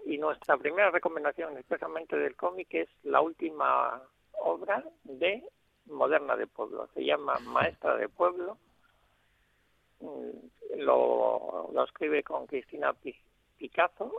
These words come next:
y se llama Maestra de Pueblo, borrón y cuenta nueva. Lo publica Grijalbo y tiene ciento diecisiete páginas. Y nos cuenta la historia,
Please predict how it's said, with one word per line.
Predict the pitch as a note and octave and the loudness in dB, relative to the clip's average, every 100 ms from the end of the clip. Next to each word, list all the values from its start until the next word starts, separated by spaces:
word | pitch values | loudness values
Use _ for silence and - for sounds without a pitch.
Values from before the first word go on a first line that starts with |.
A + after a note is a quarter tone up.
| - | -12
y | C#4 - | -14 -10
se | C3+ | -4
llama | C3+ A#2 A#2 | -4 -4 -4
Maestra | C3 F3+ F#3 C3+ | -4 -4 -4 -6
de | B2 | -8
Pueblo, | - E3 D#3+ F3 - | -6 -4 -4 -8 -6
borrón | C3 B2 C3+ D#3+ C3 | 2 4 4 2 -2
y | |
cuenta | _ B2+ B2 A#2+ | _ -16 -8 -8
nueva. | G2+ F#2 A#2+ - | -6 -6 -6 -4
Lo | C3+ | -4
publica | C#3 C#3+ C#3+ - D3+ B2+ | -2 -4 -4 0 4 4
Grijalbo | A#2+ B2+ - E3 F3 F#3 | 2 -4 2 0 2 -4
y | D#3+ | -4
tiene | E3 D#3 D#3 D3 | -6 -2 -2 -2
ciento | - E3 F3 C#3+ | -4 -8 -4 -2
diecisiete | B2+ A#2+ D3+ D3 B2+ | -2 -4 -6 -4 -4
páginas. | - - - _ _ _ _ _ - - - _ _ - _ | -4 -8 -20 _ _ _ _ _ -18 -18 -18 _ _ -20 _
Y | D3 | 4
nos | B2+ | 4
cuenta | - F3+ E3+ | 4 6 12
la | E3+ | 12
historia, | D3 - E3 E3+ F3 F3+ | 10 8 8 8 6 4